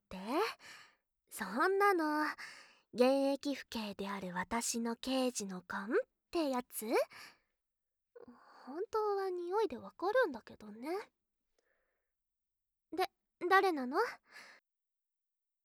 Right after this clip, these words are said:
新しく会社に入った女子の教育で、一日中一緒にいたって。ふーん、そうなんだ。ね、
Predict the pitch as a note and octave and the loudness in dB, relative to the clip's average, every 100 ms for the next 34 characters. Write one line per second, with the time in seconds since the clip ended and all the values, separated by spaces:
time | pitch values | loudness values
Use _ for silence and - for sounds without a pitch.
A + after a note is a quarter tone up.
0 | _ _ _ _ _ _ _ A#3 A3+ C4 | _ _ _ _ _ _ _ 2 2 0
1 | C4+ - - - B3+ B3+ C#4 C4+ C4 C#4 | 0 -4 -8 -4 -2 -2 -2 -2 0 -2
2 | C#4 - A3 B3 C4+ A#3+ G3+ A3 A3+ A#3 | -2 -4 -2 0 0 -4 -4 -4 -4 -4
3 | - A#3+ B3 B3 B3 - - - - C4+ | -4 -8 -6 -8 -10 -16 -18 -12 -4 -2
4 | - D#4 E4 - E4+ D#4 E4 E4+ E4 D4+ | 0 2 2 4 4 4 4 4 4 2
5 | - - E4 D#4+ E4 E4 - D#4+ F#4 - | 0 0 0 2 0 0 0 2 2 0
6 | _ _ _ _ _ _ _ C4 B3+ - | _ _ _ _ _ _ _ -10 -10 -10
7 | _ _ _ _ _ _ _ _ _ _ | _ _ _ _ _ _ _ _ _ _
8 | _ _ _ _ _ _ _ _ - G3+ | _ _ _ _ _ _ _ _ -14 -12
9 | F#3+ G3+ A3+ B3 C#4 D4 D#4+ E4 F#4 - | -10 -8 -6 -6 -6 -8 -8 -8 -8 -10
10 | - G#3+ A#3+ G4 A#4 G4 C#4+ A3+ G#3+ G#3+ | -12 -8 -4 -2 0 -2 -2 -6 -10 -14
11 | A3+ B3 _ _ _ _ _ _ _ _ | -16 -18 _ _ _ _ _ _ _ _
12 | _ - C4 | _ -4 -2